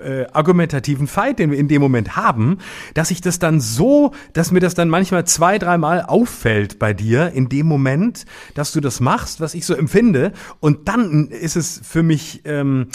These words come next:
d-, d-, dann ist es für mich so wichtig in dem Moment, dass ich dann, glaube ich, zu so verallgemeinerbaren Schlüssen komme oder zu so verallgemeinerbaren Formulierungen komme, die aber, äh, jetzt, wenn du sie so formulierst, überhaupt nicht am Platz sind. Deswegen brauchte ich auch so lange, um es zu verstehen.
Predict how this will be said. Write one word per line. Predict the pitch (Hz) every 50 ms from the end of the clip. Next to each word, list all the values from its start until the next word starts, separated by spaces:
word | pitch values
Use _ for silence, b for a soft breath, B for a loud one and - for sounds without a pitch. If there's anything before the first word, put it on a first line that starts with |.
| B B B B B B B B
d-, | - 117 - 131
d-, | 120 - 151 143
dann | 151 185 190
ist | 180 185 170
es | 202 170
für | - 185
mich | 175 156
so | - - 214 180
wichtig | 160 160 - - - 170 233 262 - - - - b b
in | 156 156
dem | 151 196 175
Moment, | 165 170 - 180
dass | 180 165
ich | 175 165 -
dann, | - 175 196 247 233
glaube | 170 160 185 196 196
ich, | 185 -
zu | - 196
so | 190 170 185
verallgemeinerbaren | - 175 165 - 165 160 160 151 147 170 190 202 202 190 170 143 165 160 160 156 160 156 147 139 -
Schlüssen | - - - 240 285 - 185 147 123
komme | - 131 139 135 123 107 95 85 -
oder | 113 117 127 120
zu | - 143
so | - 104
verallgemeinerbaren | - 143 117 123 135 139 143 160 185 196 170 156 160 156
Formulierungen | - - 151 143 135 131 139 190 247 - 143 120 113 107 101 -
komme, | - 110 101 101 117 156 196 B B B B B B B B B B B
die | 139 160 175 -
aber, | 135 143 151 147 143 139 127 -
äh, | 147 143 135 120 127
jetzt, | 131 110 127 180 226 - - - -
wenn | 139 151 147
du | 139
sie | 139 139 147
so | 135 135 139
formulierst, | 123 - 160 151 135 127 135 190 208 190 190 190 - - _ -
überhaupt | 160 147 139 160 175 175
nicht | 160 139 139
am | 131 120
Platz | - - 247 262 - -
sind. | - 131 110
Deswegen | 120 123 151 147 127
brauchte | 113 123 170 190 180 165
ich | 147
auch | 135
so | - - 147
lange, | 143 165 175 143
um | 139
es | 127 - -
zu | - 127
verstehen. | - 113 98 - - - 226 226 175 117 87 73